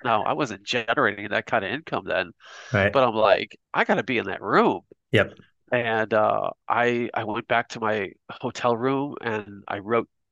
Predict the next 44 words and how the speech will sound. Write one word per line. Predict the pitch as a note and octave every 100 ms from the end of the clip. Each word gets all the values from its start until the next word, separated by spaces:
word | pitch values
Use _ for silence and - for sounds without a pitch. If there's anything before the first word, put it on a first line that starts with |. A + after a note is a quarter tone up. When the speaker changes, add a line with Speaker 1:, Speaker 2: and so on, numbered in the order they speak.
| -
Speaker 1:
Bill | G#2+ A2 A2+
a |
sales | - - A2+ A2 A2+
letter. | A#2 B2+ C3 A#2+
I'm | G#2+
like, | G#2+ G#2 G#2+ - - A#2
"This | - A#2+
is | G#2+ - -
like, | G#2+ G2 -
hey, | C3 A2 G2 - - - - - _ _ _ _ _ _ G#2
you're | G#2+ C3+
taking | C#3+ E3+ D#3
a | C#3+
chance | - D3 C#3 C#3
on | A#2+
a | A#2+
newbie. | A#2+ A#2 G#2+ G#2 -
Like, | - A2 G#2+ A#2 A#2
I'm | G#2
a |
Speaker 2:
Mm. |
Speaker 1:
sponge. | F#2+ F#2+ C3+ C3+ C#3+ C#3 - - - - -
I've | - -
got | G#2 -
these | C3+ D3
skills. | - - C3+ B2 B2+ B2+ A#2+
I | A#2+
was, | G#2+ A2 G#2 -
I |
was | G#2+ F#2+ F#2+
a |
programmer. | - - C3+ C3 B2+ B2 B2 B2+ A#2+
I |
was | G#2+ G#2
a |
beginning | G2 G#2+ A#2+ A#2+ G#2+
marketer." | A2+ - A2+ A#2 A2 - - - -
And | -
I'm | G2
like, | G2+ G#2 -
"I | G#2
think | - A#2
I | C3+
could | -